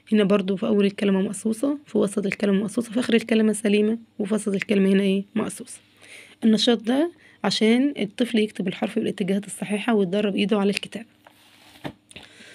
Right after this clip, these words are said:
انظر إلى الصورة واكتب حرف الثاء مع الضبط بالشكل. الثاء أهي، الثاء، ثوب، ثوب، يبقى الثاء هنا هيبقى عليها إيه؟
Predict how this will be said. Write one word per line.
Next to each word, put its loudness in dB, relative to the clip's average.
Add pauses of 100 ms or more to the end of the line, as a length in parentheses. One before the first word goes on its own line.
(200)
انظر 6
إلى 4
الصورة 2
واكتب 0
حرف -2
الثاء 0
مع 2
الضبط -2
بالشكل. -4 (600)
الثاء 2
أهي، 2 (880)
الثاء، 0 (680)
ثوب، 6 (420)
ثوب، 6
يبقى 0
الثاء -2
هنا 4
هيبقى 4
عليها 2
إيه؟ 0